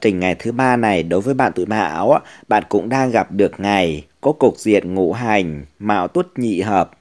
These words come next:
Cho nên, đôi bên có sự thấu hiểu, cảm thông và bao dung cho nhau. Tất nhiên, bên cạnh những ưu điểm thì ai cũng có những thiếu sót. Song,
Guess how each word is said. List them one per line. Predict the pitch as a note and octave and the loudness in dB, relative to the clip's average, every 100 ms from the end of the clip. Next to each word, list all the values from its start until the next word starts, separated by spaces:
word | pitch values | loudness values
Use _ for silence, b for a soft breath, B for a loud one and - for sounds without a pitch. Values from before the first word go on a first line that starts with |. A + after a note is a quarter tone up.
| _ _ | _ _
Cho | B2+ B2 | -2 2
nên, | B2 B2 A#2 A2 B B - | 6 6 4 -2 B B 2
đôi | B2+ A#2+ | 4 6
bên | B2 A#2+ | 6 4
có | - | 2
sự | C#3 C#3 G2+ | 0 0 -2
thấu | A2 G2+ | -2 -2
hiểu, | C#3+ C3+ F#2+ D#2+ C3 - - | -2 -2 0 2 0 -4 -2
cảm | G#2+ E2+ | -2 -2
thông | - C3 B2 A#2+ A2 _ | -2 2 4 2 -4 _
và | A2 | -2
bao | F2 G#2 A#2 | 0 0 0
dung | A2+ A#2+ A#2 | 0 -2 -2
cho | - A#2+ | -2 -2
nhau. | A2+ A#2+ A#2+ A2+ G#2+ B B B | 0 2 4 2 0 B B B
Tất | - F3 | -4 -2
nhiên, | D3+ C#3 C3 A#2+ A2+ B B | 2 4 6 4 -4 B B
bên | C3 C3 | 0 2
cạnh | A#2 F#2+ F2+ | 0 -2 -2
những | F#2 E2 | -4 -4
ưu | C3 C3 | -2 0
điểm | A#2 G#2+ D#2+ A#2 D#3 - | 2 0 0 -4 -10 -6
thì | A2 | -4
ai | F2+ A#2+ A#2+ | -2 -2 -4
cũng | A#2 F2 - | -4 -10 -10
có | - G#2 C#3 | -2 -2 -2
những | C3 A#2 D#2 - | -4 -4 -4 -8
thiếu | A2+ B2+ | -6 -6
sót. | - D3 F3+ _ _ | -2 -2 -2 _ _
Song, | - - B2+ A#2+ | -8 0 2 2